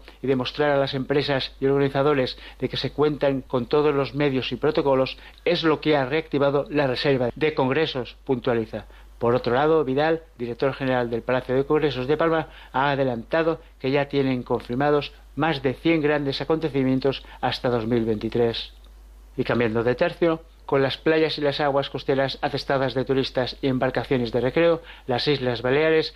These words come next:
han registrado este fin de semana un récord anual de llegada de inmigrantes en patera.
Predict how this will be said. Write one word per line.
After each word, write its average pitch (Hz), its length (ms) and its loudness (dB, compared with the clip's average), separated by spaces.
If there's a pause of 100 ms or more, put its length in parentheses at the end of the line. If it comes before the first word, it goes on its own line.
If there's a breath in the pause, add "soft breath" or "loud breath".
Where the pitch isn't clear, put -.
(180 loud breath)
han 139 160 0
registrado 131 460 -2
este 123 200 -4
fin 127 180 -4
de 143 80 -2
semana 151 400 0 (160 loud breath)
un 143 180 2
récord 143 460 0 (120)
anual 156 440 2
de 131 80 -2
llegada 135 400 0
de 123 80 -2
inmigrantes 123 560 -2
en 113 120 -4
patera. 127 420 0